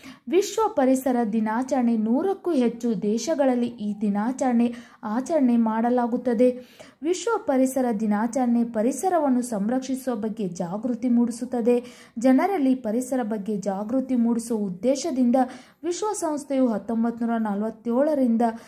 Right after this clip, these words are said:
ಪ್ರತಿ ವರ್ಷ ವಿಶ್ವ ಪರಿಸರ ದಿನವನ್ನು ಆಚರಿಸುತ್ತಾ ಬಂದಿದೆ. ಪರಿಸರವು ಪ್ರತಿಯೊಂದು ಜೀವರಾಶಿಗೆ ಅತ್ಯಂತ ಅಮೂಲ್ಯ ಕೊಡುಗೆಯಾಗಿದೆ. ಪರಿಸರ ಎಂದರೆ ನಮ್ಮ ಸುತ್ತಮುತ್ತಲಿರುವುದೆಲ್ಲವೂ ಪರಿಸರವೇ.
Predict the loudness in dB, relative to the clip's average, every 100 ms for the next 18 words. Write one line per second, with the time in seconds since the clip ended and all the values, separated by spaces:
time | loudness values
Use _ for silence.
0 | -20 _ -2 0 2 0 2 2 2 0
1 | 0 -4 -4 -4 -2 -2 -2 -2 -2 -2
2 | -2 0 2 2 2 -2 -6 -4 -2 -2
3 | -4 -8 -6 -4 2 4 4 4 2 2
4 | -6 -20 -20 -20 -20 -2 2 2 2 2
5 | 2 2 0 -4 -6 -2 0 2 0 0
6 | 0 2 2 0 -2 -2 -2 -2 -4 -6
7 | -10 -6 -6 -4 -4 -4 -2 2 4 2
8 | 0 -2 -2 0 2 2 2 2 2 4
9 | 2 -2 -18 -12 -4 0 0 -2 -2 0
10 | 0 2 2 2 -2 -2 -4 -4 -8 -6
11 | -4 0 -2 -2 -2 0 2 0 0 0
12 | 0 2 2 0 -2 -4 -4 -2 0 2
13 | 4 2 0